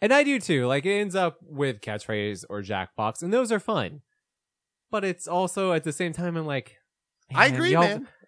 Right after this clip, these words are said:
Speaker 1: y'all, y'all people, you can't handle just, like,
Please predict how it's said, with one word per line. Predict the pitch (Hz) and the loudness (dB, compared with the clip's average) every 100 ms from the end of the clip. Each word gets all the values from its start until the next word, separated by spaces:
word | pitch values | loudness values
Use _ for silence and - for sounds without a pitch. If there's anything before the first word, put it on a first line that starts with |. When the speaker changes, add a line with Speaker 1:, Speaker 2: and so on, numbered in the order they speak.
| _ | _
Speaker 1:
y'all, | 156 185 185 180 175 | -2 2 6 6 6
y'all | 147 170 | 4 4
people, | 170 180 175 170 165 | 2 0 -2 -2 -4
you | 147 | -8
can't | 143 175 175 | -6 -4 -4
handle | 131 151 160 165 | -4 -2 0 0
just, | 151 147 - | 0 -2 0
like, | 127 | 0